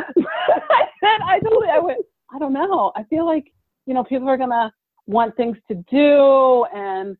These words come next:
we gotta keep, you know, we gotta have things to do. We have to have goals." I'm probably, I probably said that. And she was like, "'Cause people are just gonna be happy to be together, right? And that let their kids play." So while this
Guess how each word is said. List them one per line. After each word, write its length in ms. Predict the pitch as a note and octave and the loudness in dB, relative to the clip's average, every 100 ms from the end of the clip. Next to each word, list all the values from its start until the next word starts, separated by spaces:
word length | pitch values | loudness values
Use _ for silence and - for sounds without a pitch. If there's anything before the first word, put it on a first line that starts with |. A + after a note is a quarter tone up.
| _ _ - | _ _ -2
we 40 | |
gotta 200 | B3 B3 A#3 | 0 0 -2
keep, 180 | A#3 A#3 - | -14 -14 -14
you 120 | G#3+ | -8
know, 120 | G3+ | -6
we 80 | G3 | -4
gotta 160 | G#3+ | -6
have 120 | G#3 - | -8 -8
things 220 | G#3+ G#3+ - | -6 -6 -8
to 60 | A3 | -12
do. 280 | G3 A#3+ A#3 | -2 4 4
We 80 | G#3+ | 4
have 140 | - | 0
to 60 | A3+ | -4
have 280 | B3+ - F3 - | -14 -14 -14 -2
goals." 640 | G#3+ B3 B3 B3 A#3+ A3+ A3 | 2 4 6 4 4 0 -2
I'm 280 | F#3 F3+ E3 _ | -4 -4 -10 _
probably, 240 | - D3+ C#3 | -8 -8 -8
I 140 | D#3 - | -10 -10
probably 300 | D3 C3+ D#3 | -12 -12 -14
said 120 | - - | -14 -10
that. 200 | A#2 - | -10 -8
And 180 | F4 F4+ - | -6 -6 -2
she 160 | A#3 | 2
was 120 | B3 - _ - | 2 0 _ 0
like, 200 | E4 D4 _ _ _ _ _ _ - | 0 0 _ _ _ _ _ _ -2
"'Cause 140 | A#4+ G#4 _ - | -2 -2 _ 0
people 200 | A#4+ D#5 | 2 4
are 140 | E5 C#5+ | 2 0
just 140 | A#4+ | -4
gonna 160 | A4 F4 | -6 -8
be 100 | D#4 | -8
happy 280 | B3 A3+ A3 | -6 -8 -10
to 60 | G3+ | -16
be 140 | F#3 | -18
together, 460 | - - - - - - _ - | -18 -18 -16 -16 -20 -20 _ -8
right? 300 | E3+ D#3+ D#3 | -4 -2 -4
And 100 | E3+ E3+ | -4 -4
that 160 | D#3 | -2
let 160 | F#3 F#3 | -2 -2
their 140 | F#3 E3 | -2 -6
kids 240 | D3+ D3 _ C#3 | -8 -12 _ -12
play." 340 | D2+ C#2 - - | -12 -12 -14 0
So 540 | G3+ F#3 F3 F3 F3 - | 4 4 4 2 0 -4
while 340 | F3 G3 A#3+ | 0 2 2
this 200 | A#3 A3 | 2 -2